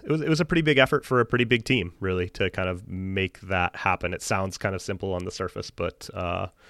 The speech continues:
I think, as most of your listeners are probably aware, sometimes the things that sound the simplest end up being the hardest.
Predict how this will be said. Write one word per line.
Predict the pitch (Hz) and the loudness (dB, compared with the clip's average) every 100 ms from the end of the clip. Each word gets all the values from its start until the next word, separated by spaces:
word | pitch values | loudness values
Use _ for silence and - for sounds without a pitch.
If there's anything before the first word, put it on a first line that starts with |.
| - - _ _ 92 | -20 -20 _ _ -4
I | |
think, | 95 101 90 - | 0 -2 -4 -8
as | 101 92 - | -4 -4 -6
most | 92 92 - | -4 -4 -4
of | 92 | -6
your | 90 | -4
listeners | 92 90 107 98 | -2 -4 -4 -6
are | - | -6
probably | 101 95 95 90 101 - | -4 -2 -2 -2 -2 -4
aware, | 98 95 95 90 90 | -4 -2 0 0 -2
sometimes | - 98 92 90 92 | -4 -4 -2 -2 -4
the | |
things | 87 92 92 | -4 -4 -4
that | - | -6
sound | - 95 92 | -4 -4 -4
the | |
simplest | - 95 95 98 - - - - | -4 -6 -4 -4 -6 -12 -16 -10
end | 92 90 | -6 -4
up | 90 | -6
being | - 87 92 - | -4 -4 -4 -6
the | |
hardest. | - 95 104 - - - | -6 -4 -6 -8 -10 -6